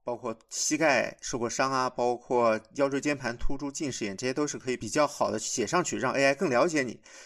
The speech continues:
第三个就是描写一下你喜欢的运动方式啊，你想不想出门儿？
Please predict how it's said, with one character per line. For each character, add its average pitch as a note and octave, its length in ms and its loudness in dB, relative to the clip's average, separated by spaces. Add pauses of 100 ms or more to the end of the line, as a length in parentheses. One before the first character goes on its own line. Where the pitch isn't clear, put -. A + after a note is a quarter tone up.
第 G#3 80 -4
三 A#3+ 180 2
个 G#3+ 140 2
就 G3 100 0
是 F3 360 0
描 D3+ 200 4
写 - 140 -2
一 D#3 60 -2
下 D#3+ 140 2
你 D3 120 0
喜 - 220 0
欢 C#3 180 -2
的 E3 80 -2
运 F#3+ 140 0
动 E3+ 120 2
方 G3+ 220 2
式 - 320 -4 (420)
啊， A2+ 120 -4
你 B2+ 80 -4
想 - 180 0
不 - 20 -8
想 C3 140 -2
出 - 160 -4
门 C#3+ 100 2
儿？ C#3 140 6